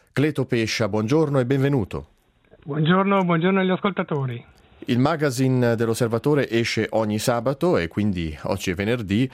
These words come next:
Speaker 1: è il momento ideale per, eh, chiedere qualche anticipazione, per esempio quale sarà il servizio, la notizia d'apertura domani.
Speaker 2: Beh, anche noi apriamo come, come d'obbligo, eh, con la prima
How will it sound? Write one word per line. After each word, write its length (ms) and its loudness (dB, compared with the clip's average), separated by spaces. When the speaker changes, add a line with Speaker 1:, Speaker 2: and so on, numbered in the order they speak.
Speaker 1:
è 80 -2
il 80 0
momento 380 0
ideale 420 0
per, 640 -4
eh, 300 -8
chiedere 360 -2
qualche 260 -2
anticipazione, 800 -2
per 140 -4
esempio 360 -2
quale 240 -2
sarà 440 -2
il 400 -2
servizio, 580 -2
la 80 -2
notizia 400 -2
d'apertura 520 -2
domani. 440 -6
Speaker 2:
Beh, 260 2
anche 640 0
noi 220 2
apriamo 1200 0
come, 460 0
come 200 -4
d'obbligo, 720 2
eh, 760 0
con 340 -2
la 400 0
prima 540 -2